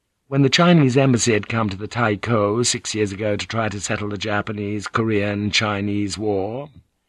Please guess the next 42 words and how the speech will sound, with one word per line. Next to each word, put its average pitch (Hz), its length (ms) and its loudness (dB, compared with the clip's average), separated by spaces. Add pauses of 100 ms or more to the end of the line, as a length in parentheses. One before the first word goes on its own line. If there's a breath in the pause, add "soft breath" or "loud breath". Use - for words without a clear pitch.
(460 soft breath)
a 127 60 -2
famous 170 380 0
astrologer 95 640 -2
had 98 160 -4
been 107 100 -8
among 117 380 0
them. - 240 -16 (1000)
This 131 220 6
Chinese 107 560 4
had 101 120 -4
forecast 104 720 -2
many 117 300 2
things 127 480 -8
that 104 140 -10
had 104 100 -6
since 110 240 -4
come 113 260 -4
true. - 380 -4 (800)
At 117 120 0
one 170 200 0
of 190 80 -4
the 139 80 0
Taiko's 113 580 0
incredibly 107 600 -2
lavish 107 500 2
ceremonial 104 600 -2
dinners, 127 680 -8 (520 soft breath)
the 127 100 -8
Taiko 120 520 2
had 110 100 -2
asked 113 360 4
the 113 100 -12
soothsayer 110 600 -4
to 104 60 -4
predict 110 380 -10
the 110 80 -10
deaths 113 640 -6
of 107 140 -16
certain 107 420 -6
of 95 80 -6
his 107 160 -10
councillors. - 880 0